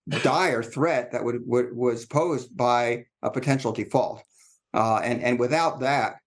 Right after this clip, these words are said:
you know, I, I, I think it's very unlikely that something like this would have happened. So Biden's clearly a big winner in this. I mean, really, he got, um, you know, most of the things that he wanted from this. He was, you know, the, the, the cuts that were, that were put in place really do not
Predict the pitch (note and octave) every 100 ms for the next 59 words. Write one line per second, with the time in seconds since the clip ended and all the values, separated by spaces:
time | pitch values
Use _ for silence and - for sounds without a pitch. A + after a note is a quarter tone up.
0 | - A#2 A2 A#2+ - A2+ A2+ - B2 A#2
1 | A#2+ A2 A2 G#2+ B2+ - A2+ B2 B2+ G#2
2 | G#2 - A2 G#2+ A2 G#2 G#2 G2 - G2
3 | - A2+ A#2+ - C#3 - - - _ -
4 | C#3+ B2+ A#2+ C#3 A3 C4 C#3+ - E3 D#3
5 | C3 D#3 A#2+ C3+ D#3 E3+ F#3+ G3+ C3+ B2+
6 | C3 A#2+ G2+ - - C#3+ D#3 C3+ C#3+ C#3+
7 | B2+ B2+ D#3 - - _ _ _ A2+ A2
8 | G#2+ G#2+ B2+ - A#2+ - B2 D3+ C#3+ B2+
9 | C#3+ B2 A#2 A#2 G#2+ G#2+ C3+ D#3+ D#3 -
10 | _ _ B2+ C3+ C#3+ F3 - A2+ A2 -
11 | B2 G#2+ A2 - - A2+ A#2+ - - -
12 | A2+ G#2+ - C#3 D3 - B2 A2+ A#2 B2
13 | A#2 A2+ - C3+ B2+ B2+ C3+ C3 C3 B2
14 | A#2 G#2+ A#2+ A2